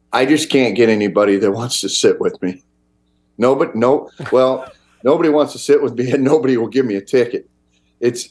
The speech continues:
it's a great place to sit. You know, you kinda can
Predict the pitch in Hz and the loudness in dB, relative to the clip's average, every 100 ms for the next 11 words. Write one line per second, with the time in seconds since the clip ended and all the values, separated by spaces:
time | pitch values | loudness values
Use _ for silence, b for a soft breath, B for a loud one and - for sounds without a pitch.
0 | - 131 131 101 87 123 165 170 - 143 | 0 2 2 0 2 2 2 0 -2 2
1 | 143 139 107 - 127 117 - - _ _ | 2 -2 -10 0 4 4 2 -10 _ _
2 | - 104 101 101 98 117 113 110 98 _ | -6 0 2 2 0 0 0 0 -4 _
3 | 101 90 87 | -6 -6 -10